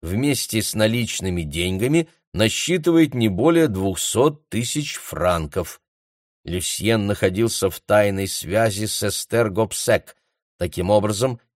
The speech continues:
не подлежит сомнению, что упомянутый Люсьен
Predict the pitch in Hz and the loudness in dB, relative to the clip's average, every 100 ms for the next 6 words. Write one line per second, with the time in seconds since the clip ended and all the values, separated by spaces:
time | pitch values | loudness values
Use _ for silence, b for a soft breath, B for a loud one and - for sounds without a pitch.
0 | - 101 92 95 104 92 107 - - 82 | -4 -2 -2 -2 -2 0 -2 -2 -2 -2
1 | 98 147 87 65 - _ _ - 113 107 | 0 -2 -2 -6 -14 _ _ -4 -2 -2
2 | 117 98 101 110 113 104 90 87 85 - | -4 0 2 2 2 0 -2 -4 -4 -6
3 | - 143 110 | -2 0 0